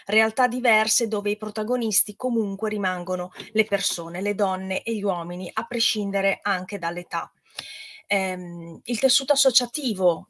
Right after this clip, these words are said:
mm, lo voglio citare perché, eh, noi come territorio di Castenaso, eh, in questo comune andiamo particolarmente fieri. Ehm, n-, abbiamo tantissime associazioni, ciascuna nel proprio ambito dedica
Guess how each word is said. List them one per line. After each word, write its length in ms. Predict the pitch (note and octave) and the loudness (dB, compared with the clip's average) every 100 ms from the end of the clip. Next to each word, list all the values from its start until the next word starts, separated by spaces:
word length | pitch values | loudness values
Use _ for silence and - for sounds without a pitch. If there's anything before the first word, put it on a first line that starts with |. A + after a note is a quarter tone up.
| G#3 | -4
mm, 180 | G3 | -2
lo 100 | G3+ | 0
voglio 280 | G3 G#3+ A3 | 2 4 4
citare 560 | G#3 A3 - A3+ A#3+ A#3 | 2 0 2 4 6 4
perché, 600 | F#3 F#3 - G3 G3 F#3+ | 0 -2 0 2 4 2
eh, 220 | G3 F#3 | -2 -4
noi 220 | F#3+ A#3+ | -2 -2
come 540 | A#3 F#3+ F3 E3+ E3 D3 | -2 -4 -2 -4 -6 -4
territorio 420 | G3+ F#3 - G3+ | -4 -4 -2 -2
di 120 | F#3+ | -2
Castenaso, 1080 | - F#3+ - F#3+ G3 A3+ A#3+ A3+ B3+ B3+ B3 | -2 2 2 2 0 0 0 4 4 4 2
eh, 600 | G3 F3+ F3 F3 E3+ E3+ | -2 -2 -2 -2 -2 -4
in 80 | F3+ | -6
questo 240 | F#3 G3 - | -6 -6 -4
comune 300 | G3+ G#3+ B3 | -4 0 0
andiamo 320 | G#3 F#3 F3+ | 0 -2 -2
particolarmente 840 | F#3 F3+ - G3 F3+ F#3 G3 G3 F#3 | -2 -4 -6 -4 -4 -2 -4 -4 -6
fieri. 520 | - A3+ G3 F3+ F3 - - - - | -2 2 4 2 -4 -12 -16 -14 -2
Ehm, 1120 | G3 F#3+ F3+ E3+ E3+ E3 E3 D#3+ D#3+ D#3+ D#3+ D#3+ - | 0 2 0 0 -2 -4 -8 -10 -10 -10 -12 -16 -6
n-, 100 | G#3+ - | -4 -2
abbiamo 380 | G#3+ G#3 G#3 G3 | 0 2 2 0
tantissime 580 | G3 - A#3 - F3+ | -2 0 6 6 6
associazioni, 920 | E3 - F#3 F#3 - - A3+ A#3 A#3 G3+ | 2 0 2 0 4 6 6 4 2 2
ciascuna 400 | F#3 - A3 G#3+ | 2 2 0 0
nel 180 | G3 F3 | 0 -2
proprio 320 | F3+ F#3+ F#3+ | -4 0 0
ambito 400 | G#3 G#3+ - F3 | 2 0 -4 -2
dedica 600 | - G#3 F3+ F3 - E3 | 4 4 4 -2 0 0